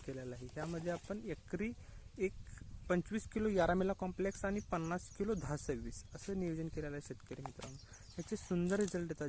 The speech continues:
जे शेतकरी ह्याचा वापर करतात, त्यांनी कमेंट करून सांगा,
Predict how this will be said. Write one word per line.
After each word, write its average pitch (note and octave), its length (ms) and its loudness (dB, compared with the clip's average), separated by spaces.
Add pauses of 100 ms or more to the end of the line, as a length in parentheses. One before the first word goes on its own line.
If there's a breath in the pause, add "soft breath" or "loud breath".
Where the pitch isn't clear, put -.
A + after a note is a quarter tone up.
जे F3+ 80 2
शेतकरी F#3+ 520 -2
ह्याचा F#3 220 4
वापर E3 420 2
करतात, D#3 260 -6 (120)
त्यांनी D#3+ 220 -2
कमेंट E3 220 0 (140)
करून E3+ 180 -2 (100)
सांगा, C3 260 -6